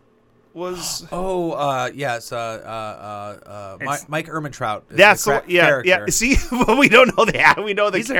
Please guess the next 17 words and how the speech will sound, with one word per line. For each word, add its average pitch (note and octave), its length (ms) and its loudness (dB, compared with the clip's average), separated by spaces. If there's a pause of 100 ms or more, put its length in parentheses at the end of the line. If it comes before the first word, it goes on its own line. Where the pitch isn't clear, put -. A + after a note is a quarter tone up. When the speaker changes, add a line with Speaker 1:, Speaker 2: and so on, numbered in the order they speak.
Speaker 2:
great E3+ 220 4
Speaker 1:
character's C#3 340 2
name. A2 80 -6
Speaker 2:
actor. G2 180 -14
Speaker 1:
But C#4+ 100 -2
yeah, D#4 160 8
that D#3 180 8
was F#3 180 2
it. G#3+ 120 4
He E3+ 140 2
was F3+ 220 4
a, E3 540 4
a, E3 100 2
a C#3 40 2
minor. C#3+ 680 0 (580)
I D#3 120 -2
mean, E3 280 -2